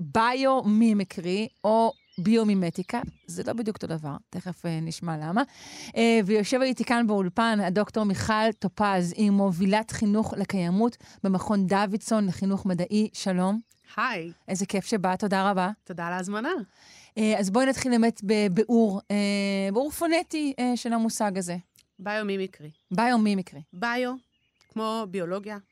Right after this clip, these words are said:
Speaker 2: חיים, ומימיק מהמילה חיקוי, חקיינות.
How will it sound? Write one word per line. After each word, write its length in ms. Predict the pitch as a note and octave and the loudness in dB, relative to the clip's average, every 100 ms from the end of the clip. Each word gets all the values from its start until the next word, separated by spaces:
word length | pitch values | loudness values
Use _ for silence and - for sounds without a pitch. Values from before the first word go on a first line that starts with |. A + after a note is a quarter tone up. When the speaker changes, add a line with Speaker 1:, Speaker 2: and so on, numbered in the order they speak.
| - | -14
Speaker 2:
חיים, 460 | - G3+ A#3 D4 E4 _ _ _ _ _ _ _ | -6 -4 -2 -4 -8 _ _ _ _ _ _ _
ומימיק 840 | F3+ F#3+ F#3+ G3 C#4+ D#4 D#4 - - | -18 -10 -8 -4 -2 -2 -4 -12 -14
מהמילה 560 | G3+ G3 G3+ A3+ A#3+ B3 | -10 -6 -4 -2 0 -2
חיקוי, 480 | - A#3+ - C#4+ A3+ | -4 -8 0 0 0
חקיינות. 680 | - - A#3 A#3+ A#3+ - | -4 -2 2 2 2 -2